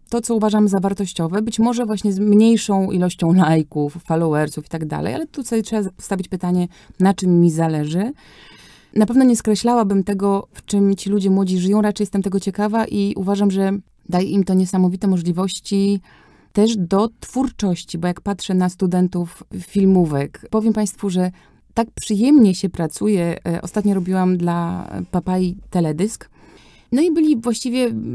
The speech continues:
sami młodzi ludzie, którzy są jeszcze na studiach. I jak patrzę, jak piękne rzeczy oni tworzą, jaką mają z tego frajdę, jak potrafią godzinami siedzieć, ustawiać ujęcie.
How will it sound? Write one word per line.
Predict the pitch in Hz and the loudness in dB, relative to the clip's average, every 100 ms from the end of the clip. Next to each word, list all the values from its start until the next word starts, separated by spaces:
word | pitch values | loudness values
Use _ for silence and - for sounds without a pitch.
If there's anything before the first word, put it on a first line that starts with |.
| 117 | -6
sami | - 254 269 | 0 4 6
młodzi | 220 233 214 | 6 4 2
ludzie, | 202 220 220 | -2 -2 -2
którzy | 214 - 196 202 196 - | -4 -4 -2 -2 -4 -6
są | 190 208 | -4 -2
jeszcze | 196 196 | 0 0
na | 185 | 0
studiach. | 185 165 151 - - - _ _ _ _ - | -2 -8 -6 -8 -8 -14 _ _ _ _ -4
I | 196 196 | -2 -2
jak | 190 | -4
patrzę, | - 220 233 - 175 - | -4 -4 -4 -4 -6 -4
jak | 202 190 - | -6 -6 -6
piękne | - 262 302 - 240 | 0 2 2 2 2
rzeczy | 233 233 | 2 0
oni | 180 170 | 0 0
tworzą, | - 151 147 135 - | -4 -8 -6 -6 -4
jaką | 170 180 - 220 220 - | -4 -4 -2 -2 -2 -2
mają | 196 190 214 | 0 2 0
z | 208 | -2
tego | 208 202 | -2 -2
frajdę, | 190 202 208 190 143 | -2 0 0 0 -2
jak | 147 - | -6 -8
potrafią | 180 202 196 202 | -8 -6 -2 0
godzinami | 196 196 196 202 202 | 2 2 4 4 2
siedzieć, | 185 196 196 180 - - - - | 2 0 -2 -2 -8 -20 -20 -18
ustawiać | - 180 214 202 202 | -12 -4 -2 -2 -2
ujęcie. | - 185 170 170 190 | 0 2 2 2 -4